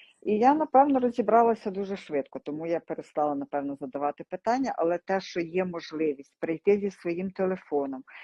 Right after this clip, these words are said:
відкрити в Zoom і подивляться: «От в мене щось тут, а так», тобі подивляться, тобі розберуть твою ситуацію. Ну, я не знаю, де ще таке є, розумієте? Я, я такого більш не зустрічала ніде, такого ком'юніті, такої підтримки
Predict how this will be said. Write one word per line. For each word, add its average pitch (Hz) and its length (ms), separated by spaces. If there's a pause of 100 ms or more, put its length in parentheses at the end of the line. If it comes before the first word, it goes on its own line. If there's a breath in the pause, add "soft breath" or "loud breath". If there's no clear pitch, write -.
(640 loud breath)
відкрити 220 720
в 196 60
Zoom 190 500 (260)
і 190 140
подивляться: 175 800
«От 190 260
в 190 40
мене 196 200
щось - 260
тут, 190 240
а 185 60
так», 156 320
тобі 175 220
подивляться, 196 600
тобі 160 260
розберуть 170 520
твою 165 240
ситуацію. 165 760 (100)
Ну, 208 80
я - 80
не 254 100
знаю, 165 320
де 147 60
ще - 180
таке 139 360
є, 139 140
розумієте? 160 540 (340)
Я, 185 260
я 202 160
такого 214 320
більш 175 240
не 180 100
зустрічала 165 640
ніде, 170 300
такого 185 480
ком'юніті, 175 640
такої 165 380
підтримки 220 680